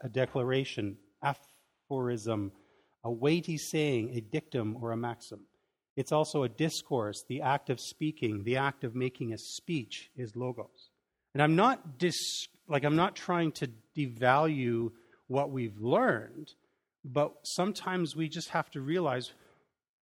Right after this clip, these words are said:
the Word of God is not, we don't have an actual Bi-, like, these, the Passion translations, this isn't the Word of God. This is the Bible.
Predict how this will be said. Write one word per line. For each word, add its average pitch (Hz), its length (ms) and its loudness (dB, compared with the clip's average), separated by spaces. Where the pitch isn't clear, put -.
the 131 100 0
Word 165 360 2
of 139 180 -6
God 120 400 0
is 120 180 -4
not, 147 420 0
we 123 140 -2
don't 131 140 0
have 123 200 0
an 120 60 0
actual 113 300 -4
Bi-, 123 260 -4
like, 127 180 -4
these, 151 420 0
the 143 80 -4
Passion 170 440 2
translations, 139 880 0
this 202 240 4
isn't 147 320 -2
the 139 80 2
Word 127 240 2
of 107 100 -8
God. 113 260 0
This 151 200 0
is 147 80 -10
the 127 100 -2
Bible. 113 420 4